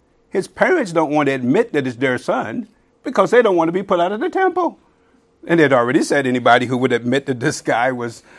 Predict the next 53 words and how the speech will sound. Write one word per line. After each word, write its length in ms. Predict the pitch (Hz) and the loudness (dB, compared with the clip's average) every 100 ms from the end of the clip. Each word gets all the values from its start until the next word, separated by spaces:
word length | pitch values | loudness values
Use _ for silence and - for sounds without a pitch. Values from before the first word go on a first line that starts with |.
| _ | _
uh, 200 | 120 117 | -2 -2
more 300 | 107 120 131 | 0 0 0
than 180 | 123 117 | 0 0
what 140 | 123 117 | 2 2
he 100 | 107 | 2
was, 380 | 127 214 285 | 6 6 6
that 80 | 165 | 2
they 100 | 131 | -2
were 120 | 127 | -2
gonna 180 | 127 127 | 0 0
be 100 | 131 | -2
put 180 | 127 123 | 0 0
out 140 | 113 | 2
of 80 | 113 | 0
the 60 | 120 | -4
temple. 560 | 131 135 139 95 80 _ _ _ _ - | -2 -2 -2 -6 -10 _ _ _ _ -2
So 360 | 151 123 117 - | 2 2 0 -6
verse 320 | 123 135 135 | -2 -2 0
twenty-three 500 | 151 135 135 151 127 | 0 0 2 2 2
says, 300 | 139 131 123 | 0 0 -2
his 140 | 117 | -6
parents 340 | - 143 139 131 | -2 0 0 -2
says, 240 | 127 127 - | -6 -4 4
"He's 240 | - 269 | 4 8
of 120 | 165 | 8
age, 300 | 135 139 165 | 8 6 4
ask 320 | - 247 - - | 6 6 6 6
him. 420 | 494 440 320 - _ _ _ _ _ | 8 8 2 -4 _ _ _ _ _
He'll 240 | - 185 247 | 2 4 6
tell 220 | 185 147 | 6 6
you." 320 | 160 202 311 _ _ _ _ _ - | 6 2 0 _ _ _ _ _ 2
And, 220 | 143 101 - - - | 2 2 -10 -18 -20
<laughs> 260 | - - | -20 -4
and 140 | 165 165 | 2 6
then 140 | 160 | 6
they 140 | 151 | 6
go 260 | 139 139 123 | 4 2 2
on 300 | 117 120 156 | 4 4 4
and 100 | 127 | 2
they, 160 | 127 127 | 2 -2
they 200 | 135 120 | -4 -4
belabor 680 | - 120 113 120 175 254 | -6 -4 0 4 2 2
the 100 | 277 | -2
point. 440 | 123 220 175 190 - _ _ _ _ - | -6 -8 -6 -10 -16 _ _ _ _ 0
Uh, 320 | 123 110 110 - | 4 6 4 0
and 180 | 123 120 | -4 0
so 200 | 127 120 | 2 2
here 360 | 117 - 151 | 0 2 2
they 180 | 131 117 | 2 0
ask 360 | 120 127 135 - | 2 2 2 -2
the 160 | 123 | -8
blind 500 | 110 117 123 156 196 | -4 2 4 4 4
man, 360 | 123 101 98 | 0 -2 -6